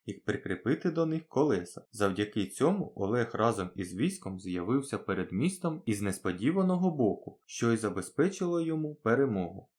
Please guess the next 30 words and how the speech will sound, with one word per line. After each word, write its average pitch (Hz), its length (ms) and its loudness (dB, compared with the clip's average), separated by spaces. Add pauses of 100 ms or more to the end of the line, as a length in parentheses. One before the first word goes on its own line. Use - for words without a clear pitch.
Як 104 200 -2
символ 110 460 0
перемоги, 98 600 0
князь 110 440 -2
Олег 101 420 -2
прибив 104 420 2
до 92 120 0
воріт 98 300 0
Константинополя 95 960 -4
свій 175 240 -4
щит. 95 400 -6 (120)
Похід 107 360 0
завершився 147 680 0
підписанням 110 800 -2
вигідної 95 520 -2
для 87 180 -6
Русі 92 300 -6
України 117 680 -2
угоди. 90 520 0 (160)
У 101 100 -2
дев'ятсот 117 500 0
одинадцятому 98 760 -2
році 147 460 -4 (180)
Олег 110 360 4
знову 120 360 -2
послав 113 420 -2
своїх 98 380 -2
воїнів 131 400 0
до 98 140 0
Константинополя, 143 1000 -4